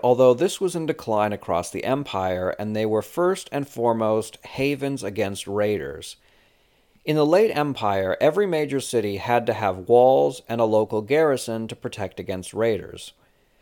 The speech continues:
Since the large-scale, disciplined armies capable of long-term sieges were rare,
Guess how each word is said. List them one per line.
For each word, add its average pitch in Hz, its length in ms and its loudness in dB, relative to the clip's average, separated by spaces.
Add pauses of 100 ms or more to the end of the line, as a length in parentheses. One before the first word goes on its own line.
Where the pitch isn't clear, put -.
(100)
Since 180 340 -2
the 139 100 0
large-scale, 127 840 4
disciplined 139 580 -2
armies 98 720 -2
capable 135 580 0
of 107 80 0
long-term 104 680 0
sieges 123 540 -2
were 107 160 0
rare, 143 560 0